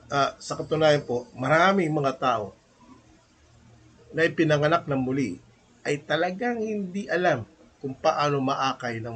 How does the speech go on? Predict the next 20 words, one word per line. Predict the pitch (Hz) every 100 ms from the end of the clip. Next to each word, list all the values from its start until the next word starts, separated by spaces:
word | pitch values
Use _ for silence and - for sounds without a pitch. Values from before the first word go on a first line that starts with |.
| 104
Banal | 107 110
na | 98
Espiritu | - - - 95 -
ng | 92 92 -
Diyos | 82 - - - _ - - - - - - _ _ _ _
pagdating | 175 151 160 202 151 107
sa | - 127
Kristiyanong | - 113 - - 123 117 101
pamumuhay. | 101 101 98 92 90 78 - _ _ _ _ _ _ _ _ _ _ _ _ _ _ _ _ _
Ito | 151 143 202 208 208
marahil | 185 180 185 175 175 170
ay | 165 160 - -
totoo | 151 175 165
po, | - 180 - - - - _ -
lalo | 139 147 143
na | 147
sa | 139 143
pagdating | - 123 117 139 160 131
sa | 120 117
pagdarasal. | 123 104 120 117 110 101